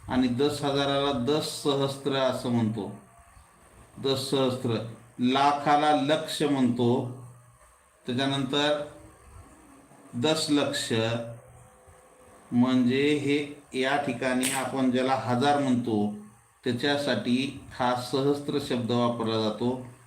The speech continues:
आणि या दस सहस्त्रसाठी दस हजार आप-, दस हजारला आपण काय म्हणतो? द-, दस हजार आपण म्हणतो,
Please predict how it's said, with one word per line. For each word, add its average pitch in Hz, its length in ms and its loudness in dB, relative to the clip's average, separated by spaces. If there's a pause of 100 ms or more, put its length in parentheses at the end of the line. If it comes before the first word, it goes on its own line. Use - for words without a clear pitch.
(200)
आणि 120 180 4
या 123 100 2
दस 135 400 0
सहस्त्रसाठी 123 1080 -2 (800)
दस 127 400 -2
हजार 123 400 0
आप-, 123 260 -2
दस 120 320 -4
हजारला 127 380 0
आपण 127 320 0
काय 127 160 -2
म्हणतो? 127 580 -2
द-, 131 320 -4
दस 127 180 -2
हजार 139 320 0
आपण 165 280 0
म्हणतो, 117 400 2